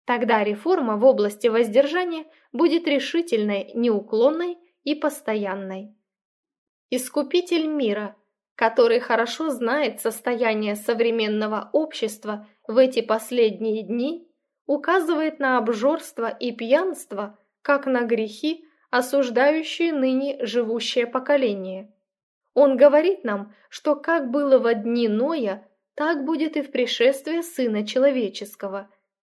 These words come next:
Люди ели, пили, женились, выходили замуж до того дня, как вошел Ной в ковчег, и пришел потоп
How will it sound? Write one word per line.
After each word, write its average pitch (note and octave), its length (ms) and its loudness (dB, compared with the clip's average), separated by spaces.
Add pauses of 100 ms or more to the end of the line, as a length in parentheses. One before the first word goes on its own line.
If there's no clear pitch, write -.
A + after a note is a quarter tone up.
(160)
Люди C#4 640 -2 (180)
ели, A3 840 -4
пили, B3 500 -2 (180)
женились, A3+ 800 -2 (120)
выходили D4 640 2
замуж A3 600 -2 (260)
до A#3+ 180 -2
того A#3 260 2
дня, A3 500 -4 (300)
как C4+ 220 2
вошел C4 480 0
Ной C4+ 260 0
в C#4 120 -14
ковчег, G#3 680 -6 (400)
и C4 140 -2
пришел B3 520 2
потоп G#3+ 540 -4